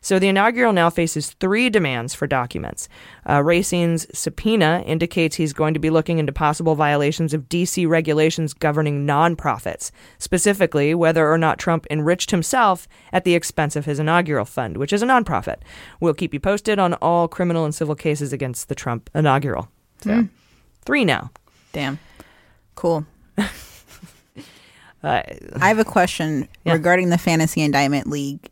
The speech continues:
Speaker 3: Can the inaugural be a separate pick from, you know, org or,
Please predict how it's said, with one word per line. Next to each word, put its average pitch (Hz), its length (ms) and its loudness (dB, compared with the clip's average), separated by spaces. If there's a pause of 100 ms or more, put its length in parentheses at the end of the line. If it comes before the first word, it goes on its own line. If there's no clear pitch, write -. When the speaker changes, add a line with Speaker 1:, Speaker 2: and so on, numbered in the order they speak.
Speaker 3:
Can 175 220 0
the 170 120 0
inaugural 160 680 2
be 151 180 -2
a 143 80 0
separate 156 640 -2 (520)
pick - 280 0
from, 151 480 0 (560)
you 151 80 0
know, 120 180 0
org 156 540 2
or, 123 400 -4